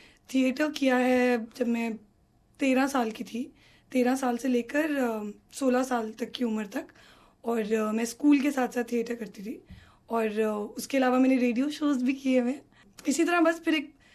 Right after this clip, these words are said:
प्रोग्रेसिव प्रोसेस था, वहाँ से फिर मैं एक्टर बन गई,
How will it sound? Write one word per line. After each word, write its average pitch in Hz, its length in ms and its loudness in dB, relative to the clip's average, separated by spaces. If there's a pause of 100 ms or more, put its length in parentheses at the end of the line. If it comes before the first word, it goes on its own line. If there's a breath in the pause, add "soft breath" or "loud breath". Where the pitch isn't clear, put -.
(180 soft breath)
प्रोग्रेसिव 277 480 0
प्रोसेस 247 520 -2
था, 254 80 2
वहाँ 240 200 0
से 240 100 -10
फिर 254 100 0
मैं 240 140 2
एक्टर 247 240 -6
बन 233 240 0
गई, 226 320 -2